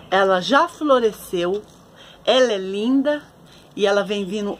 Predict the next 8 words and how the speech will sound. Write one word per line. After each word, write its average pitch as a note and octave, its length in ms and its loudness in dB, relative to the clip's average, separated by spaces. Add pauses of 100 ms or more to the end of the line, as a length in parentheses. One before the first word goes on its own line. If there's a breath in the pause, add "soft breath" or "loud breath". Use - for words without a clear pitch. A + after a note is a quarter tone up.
outra C#4+ 680 -2 (120)
orquídea A3 760 -4 (120)
aqui, E3+ 480 -10 (640)
tá - 100 -10
vendo? C4 460 -4 (1000)
É E3+ 120 -4
um G3 160 -4
chifre, - 680 -12